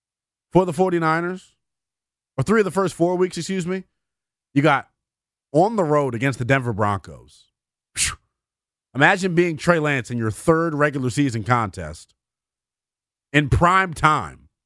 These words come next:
is going to be against the vaunted Denver Broncos defense. Then, guess what you gotta do two weeks after that?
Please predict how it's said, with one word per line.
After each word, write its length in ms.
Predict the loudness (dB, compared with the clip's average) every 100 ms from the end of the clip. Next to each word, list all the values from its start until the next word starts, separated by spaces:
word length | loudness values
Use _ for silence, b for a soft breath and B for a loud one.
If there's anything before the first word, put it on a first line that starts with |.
| _ _ _ _ -4
is 100 | 0
going 120 | 0
to 60 |
be 120 | 0 -2
against 320 | 0 -2 -2
the 80 | -6
vaunted 640 | 0 0 0 -2 -4 -4 0
Denver 300 | -2 0 -2
Broncos 480 | 0 0 -4 -6 -4
defense. 420 | -4 -6 -6 2
Then, 300 | 2 2 -6 _ _ _ _
guess 160 | 2 4
what 160 | 0
you 40 | 2
gotta 160 | 2
do 280 | 2 -2 -4 _ _ 0
two 140 | 2
weeks 260 | 2 0 2
after 240 | 2 2
that? 260 | 0 -2